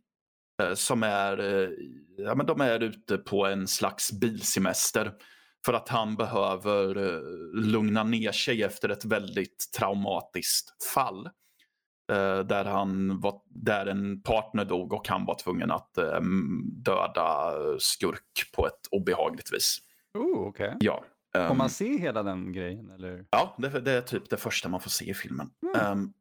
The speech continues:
Speaker 1: så de kommer till en liten småstad, eh, i U S A där de bestämmer sig för att, eh, vandra. Det är lite underligt för att det finns en prominent figur här som heter,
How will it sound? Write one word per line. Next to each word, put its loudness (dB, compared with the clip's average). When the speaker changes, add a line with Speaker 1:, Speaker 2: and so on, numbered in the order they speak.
Speaker 1:
så 4
de 2
kommer 2
till 0
en 4
liten 2
småstad, 2
eh, 4
i 2
U 4
S 2
A 0
där 4
de 2
bestämmer 0
sig -2
för 0
att, -2
eh, 4
vandra. 0
Det 2
är 2
lite 0
underligt 2
för 2
att 0
det 0
finns 2
en 2
prominent 0
figur 2
här 2
som 0
heter, 0